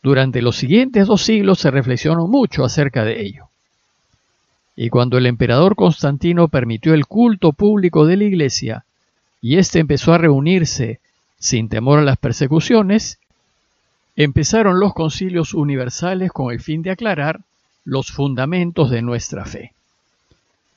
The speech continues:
El primer concilio se realizó en la ciudad de Nicea, hoy en Turquía,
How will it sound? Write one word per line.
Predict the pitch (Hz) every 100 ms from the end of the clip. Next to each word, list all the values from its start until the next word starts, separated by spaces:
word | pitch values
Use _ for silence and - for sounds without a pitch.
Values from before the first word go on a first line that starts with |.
| _
El | 156
primer | 156 220 311
concilio | 302 214 - 214 202 196
se | 180
realizó | 143 135 131 - 180 196 -
en | 139
la | 123
ciudad | - 143 156
de | 170
Nicea, | 147 139 - 165 120 104 - _ _ _ _ -
hoy | 127 123
en | 123
Turquía, | 127 135 - 160 127 135